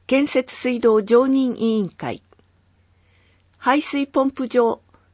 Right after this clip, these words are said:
中央監視設備設置事業では、監視設備を栄一丁目地区とインター南部南調整池に設置する予定である。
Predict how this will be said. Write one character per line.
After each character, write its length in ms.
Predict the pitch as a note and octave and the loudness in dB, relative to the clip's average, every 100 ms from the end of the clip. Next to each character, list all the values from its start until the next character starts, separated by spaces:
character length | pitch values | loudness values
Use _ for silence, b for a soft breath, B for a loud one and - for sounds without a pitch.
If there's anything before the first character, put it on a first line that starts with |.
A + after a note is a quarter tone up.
| b | b
中 280 | - C#4 D4 | -6 -2 0
央 260 | C#4+ C#4 | 0 -2
監 220 | - C4 C#4 | -4 -4 -4
視 160 | - | -8
設 360 | C4+ B3+ B3+ G#3+ | -4 -2 -2 -6
備 260 | D#3 - _ | -6 -8 _
設 280 | - G#3 G#3 _ | -8 -4 -4 _
置 140 | C4 A#3+ | -10 -6
事 120 | B3 | -2
業 240 | G#3+ F3 | -2 -2
で 160 | D#3+ D3+ | -2 -4
は、 160 | C#3 - _ b b b b b b b - | -6 -10 _ b b b b b b b -4
監 180 | C#4+ D#4 | -2 -2
視 160 | - | -4
設 340 | C#4+ C#4+ C#4+ A#3+ | -4 -4 -4 -6
備 180 | G#3 F3+ | -2 0
を 200 | C#3+ - _ _ | -2 -6 _ _
栄 520 | - A3+ A3+ C#4 C#4 | -2 -2 0 0 0
一 220 | - A3+ | -4 -6
丁 280 | - C#4+ C#4 | -6 -4 -2
目 160 | C4 C4 | -2 -4
地 200 | - - | -8 -14
区 120 | B3 | -10
と 260 | - D3+ - _ b b b b - | -6 -6 -8 _ b b b b -2
イ 140 | D4 | -2
ン 40 | |
タ 240 | C#4 A3+ G#3+ | 0 0 0
ー 40 | |
南 320 | A3 A3+ A3 | 0 -2 -2
部 200 | F3+ D#3 - | -4 -8 -6
南 560 | F#3 A3 B3 C4+ C4+ - | -2 0 2 0 -4 -8
調 200 | - C4+ | -4 -4
整 340 | C#4+ - C#4 A3 | -2 -2 0 0
池 340 | F#3+ - F3 | -2 -6 -6
に 160 | E3 D#3+ | -6 -10
設 340 | - G3+ - | -6 -6 -6
置 0 | |
す 240 | - - C4 | -14 -8 -4
る 100 | C4 | -2
予 140 | A#3+ | -2
定 240 | A#3 A3+ | 0 -2
で 160 | G#3+ G3+ | 0 -2
あ 100 | F#3 | -4
る。 140 | - | -8